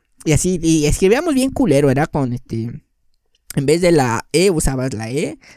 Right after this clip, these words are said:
la, el tres, en vez de la A usabas el cuatro, en vez de la O utilizabas el cero y utilizabas, este, mayúsculas y minúsculas combinadas, la I igual así mayúsculas y minúsculas con, este, signos y todo. Y así escribías, así,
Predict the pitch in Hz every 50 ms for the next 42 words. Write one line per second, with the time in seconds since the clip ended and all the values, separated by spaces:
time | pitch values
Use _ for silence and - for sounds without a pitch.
0 | _ - 143 123 113 104 123 131 135 127 - 143 151 175 254 - - - 135 127
1 | 156 170 196 165 151 127 110 - 151 180 202 190 170 - 160 147 143 135 131 117
2 | - - 147 147 - 190 - 220 233 269 294 320 - _ _ _ _ _ _ _
3 | _ _ _ _ _ _ _ _ _ _ _ _ - 190 156 147 143 151 165 180
4 | 196 165 143 117 131 160 185 196 - - 147 131 - - 143 135 127 - - 135
5 | - - 156 160 190 214 220 226 202 170 151 139 135 - 135 127 123 - 170 156
6 | 160 165 - 147 135 - - - 120 107 - - - - 143 135 120 110 123 131
7 | 147 156 - - 175 156 135 - 127 117 117 123 139 156 - - - 196 190 175
8 | - - 165 120 110 110 120 135 143 156 170 180 175 196 208 - - - - -
9 | _ - 131 117 107 117 131 135 135 127 - 123 127 123 117 127 - 120 120 120
10 | 127 - - 131 123 - 120 120 120 139 151 - - 156 139 135 - - 113 110
11 | 113 - _ - - - - 135 135 - - - 120 - 143 147 170 190 220 240
12 | - - _ _ _ _ _ _ _ _ - - _ _ _ _ _ - - 135
13 | - - - 151 - - - 339 240 269 392 466 427 285 220 - - 185 208 294